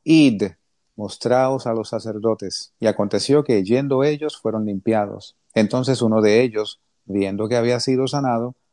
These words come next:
volvió glorificando a Dios a gran voz, y se postró sobre su rostro a sus pies, dándole gracias, y este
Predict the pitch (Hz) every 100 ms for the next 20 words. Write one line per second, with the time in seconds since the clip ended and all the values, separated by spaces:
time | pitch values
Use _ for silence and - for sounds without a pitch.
0 | _ 107 104 104 101 113 131 147 123 110
1 | 113 107 113 113 107 113 110 101 95 95
2 | 143 131 - - _ _ _ - 117 117
3 | 107 101 - 131 160 156 127 110 101 107
4 | 107 151 - 123 110 98 - 165 175 117
5 | 110 110 101 98 104 104 98 98 - 95
6 | 107 - 131